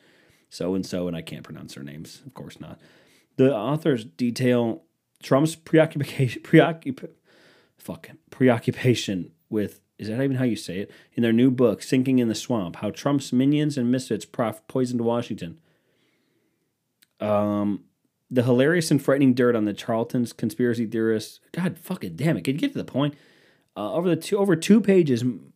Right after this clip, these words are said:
McKay and Sweesenberg explained that Trump would in-, interrogate his former chief of staff about the black, white, and gray creatures. Did you have to call him black? It's February.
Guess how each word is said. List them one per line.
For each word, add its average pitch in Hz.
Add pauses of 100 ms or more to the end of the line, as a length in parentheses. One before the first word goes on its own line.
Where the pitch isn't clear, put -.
McKay 160
and 147
Sweesenberg 127 (420)
explained 147
that 123
Trump 190
would 190
in-, 139
interrogate 139
his 107
former 156
chief 160
of 156
staff 127 (480)
about 127
the 127
black, 131
white, 135
and 120
gray 117
creatures. 123
Did -
you 123
have 139
to -
call 151
him 127
black? 95
It's -
February. -